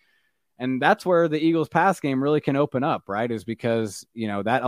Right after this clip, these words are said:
that forces defenses into one high looks where they have to kinda say, "Hey, we just have to trust our corners, whether it's cover three or, or man coverage." to just, you know, make sh-,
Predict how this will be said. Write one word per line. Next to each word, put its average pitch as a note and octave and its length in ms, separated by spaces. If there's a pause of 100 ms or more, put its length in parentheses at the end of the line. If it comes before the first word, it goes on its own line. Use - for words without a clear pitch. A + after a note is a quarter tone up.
(160)
that B2 200
forces C#3 380
defenses B2+ 400
into B2+ 180
one B2 220
high B2+ 200
looks A#2+ 400
where A#2 140
they A2+ 120
have A#2 260
to A#2 80
kinda A#2 260
say, A#2 380 (420)
"Hey, A#2+ 140
we A#2+ 120
just E3 120
have D#3 100
to C3 100
trust C#3+ 300
our C3 100
corners, C#3 380
whether B2+ 160
it's A#2 100
cover C3+ 320
three C3+ 220
or, B2 180
or A2+ 200
man A#2+ 260
coverage." C3 520 (380)
to A#2+ 100
just, F3 260 (140)
you E3+ 120
know, A#2+ 140
make C3+ 260
sh-, - 140